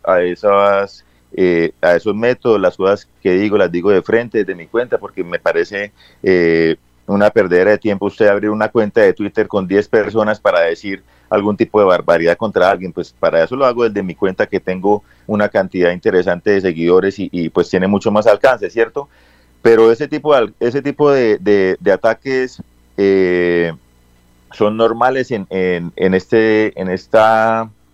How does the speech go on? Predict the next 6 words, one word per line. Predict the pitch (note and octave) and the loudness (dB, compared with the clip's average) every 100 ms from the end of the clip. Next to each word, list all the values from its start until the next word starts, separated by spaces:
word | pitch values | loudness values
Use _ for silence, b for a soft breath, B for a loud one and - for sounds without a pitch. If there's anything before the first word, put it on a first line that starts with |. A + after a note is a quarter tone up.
| _ | _
nueva | G#2+ A2 A2+ A2+ A2+ | 0 4 6 4 4
forma | A#2+ A#2 A#2 A2+ | 2 0 0 -2
de | F#2 | -2
hacer | - F#2+ | -4 -4
política, | A#2 A#2 C3 C3 - C3 C3+ _ _ _ _ _ _ | -2 -4 -4 -6 -4 -4 -8 _ _ _ _ _ _
eh, | G2 F#2+ F2+ E2+ E2+ | 0 2 2 2 0